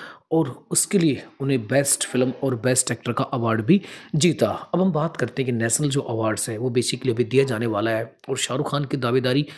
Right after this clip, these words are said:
जवान फिल्म के लिए वैसे बहुत ज़्यादा है। और आपको पता है कि, अ, शाहरुख खान ने जो कारनामा कर दिखाया है, उसके बाद जो केंद्र सरकार है भाई, वो उनको मानती है कि इससे बड़ा कोई ग्लोबल स्टार नहीं है। जहाँ पर नरेंद्र मोदी जिस काम को नहीं कर पा रहे थे, वहाँ पर आपको पता है कतर के अंदर हमारे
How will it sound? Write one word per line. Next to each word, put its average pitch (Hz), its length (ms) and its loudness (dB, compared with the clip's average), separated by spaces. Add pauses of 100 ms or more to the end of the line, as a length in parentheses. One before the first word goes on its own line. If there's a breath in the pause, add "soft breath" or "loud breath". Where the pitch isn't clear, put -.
(340 loud breath)
जवान 147 340 4
फिल्म 147 220 4
के 127 120 2
लिए 120 120 2
वैसे 117 300 2
बहुत 123 200 0
ज़्यादा 117 240 -2
है। 113 280 -4 (200)
और 117 360 0
आपको 135 160 -4
पता 131 240 0
है 113 120 0
कि, 113 320 -2 (100)
अ, 113 300 -2
शाहरुख 127 280 -2
खान 139 100 0
ने 135 80 2
जो 123 140 -2
कारनामा 131 460 0
कर 123 180 -2
दिखाया 110 280 -2
है, 107 60 -2
उसके 113 180 -6
बाद 120 200 -2 (440 loud breath)
जो 135 100 0
केंद्र 135 280 4
सरकार 110 400 0
है 98 80 -6
भाई, 117 160 -2
वो 113 360 -2
उनको 139 240 -2
मानती 113 520 -2
है 117 60 -2
कि 117 60 -4
इससे 127 280 -4
बड़ा 113 180 -2
कोई 113 140 -4
ग्लोबल 110 280 -4
स्टार 110 320 -2
नहीं 117 120 -2
है। 113 40 -2
जहाँ 113 200 -6
पर 113 60 -6
नरेंद्र 113 320 0
मोदी 117 240 0
जिस 113 180 -2
काम 117 240 -4
को 113 120 -8
नहीं 120 140 -4
कर 110 140 -4
पा 110 160 -6
रहे 113 180 -4
थे, 127 80 -6 (540 loud breath)
वहाँ 123 120 0
पर 123 80 4
आपको 127 140 0
पता 131 200 2
है 131 60 4
कतर 127 300 0
के 123 100 -2
अंदर 120 160 0
हमारे 117 320 -2